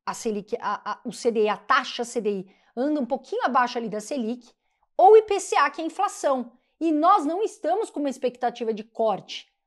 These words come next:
da taxa Selic. Então, esses fundos continuarão rendendo, tem fundo bom, tem fundo pagando bem, não se atropele aí,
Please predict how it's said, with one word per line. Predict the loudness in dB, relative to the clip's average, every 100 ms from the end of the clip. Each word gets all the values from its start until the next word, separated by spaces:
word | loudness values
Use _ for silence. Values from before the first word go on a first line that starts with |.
| _ -10
da | -6
taxa | -4 -4
Selic. | -6 -4 -4 -6 -10
Então, | -14 -2 2 2
esses | 0 -8
fundos | -8 -8 -8
continuarão | -6 -4 -4 -4 -2 -2 0
rendendo, | 0 2 2 2 0 -4 -10 _ _ _
tem | -6 -6
fundo | -4 -2 6 6
bom, | 6 4 4 -2 _ _
tem | -8 -8
fundo | -4 -2 0
pagando | 0 0 -2
bem, | -4 2 2 2 -4 -10 _ _ -4
não | 0 2 2 2
se | -2
atropele | -2 -4 -2 -2 0
aí, | 0 -2 -6